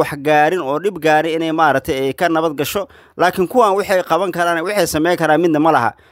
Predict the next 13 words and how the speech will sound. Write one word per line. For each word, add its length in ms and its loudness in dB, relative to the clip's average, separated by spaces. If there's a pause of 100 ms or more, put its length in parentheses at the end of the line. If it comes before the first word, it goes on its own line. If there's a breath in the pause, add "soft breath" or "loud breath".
(160 soft breath)
Waxay 220 4
isku 240 -4
waardiyeynayaan 480 0
waa, 240 0
shalay 240 0
waxaa 240 2
maqlaa 240 0
iyagoo 240 0
bari 200 0
ah 100 2
oo 20 -2
dhaha, 160 0
"Burundeysow, 640 0